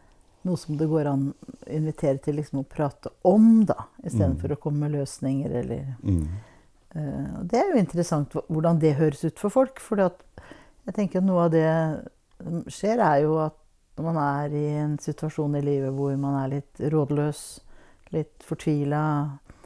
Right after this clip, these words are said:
Speaker 1: ting har liksom vrengt seg og stoppet opp,
Speaker 2: Mm.
Speaker 1: så kan man jo bli litt sånn desperat etter å få en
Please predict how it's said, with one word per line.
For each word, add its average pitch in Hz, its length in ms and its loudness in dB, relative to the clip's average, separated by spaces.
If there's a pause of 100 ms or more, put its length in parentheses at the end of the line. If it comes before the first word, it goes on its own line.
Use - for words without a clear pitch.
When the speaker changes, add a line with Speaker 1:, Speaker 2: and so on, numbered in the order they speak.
(300)
Speaker 1:
ting 151 160 -4
har 147 100 -2
liksom 156 240 -2
vrengt 143 300 -2
seg 135 340 0
og 139 320 -4
stoppet - 380 -4
opp, 220 360 0
Speaker 2:
Mm. 85 280 -4 (260)
Speaker 1:
så 185 80 -10
kan 170 120 0
man 185 120 2
jo 240 80 6
bli 190 200 4
litt 170 200 0
sånn 165 180 0
desperat 151 640 0
etter 160 420 -2
å - 80 -2
få 151 300 0
en 147 260 -2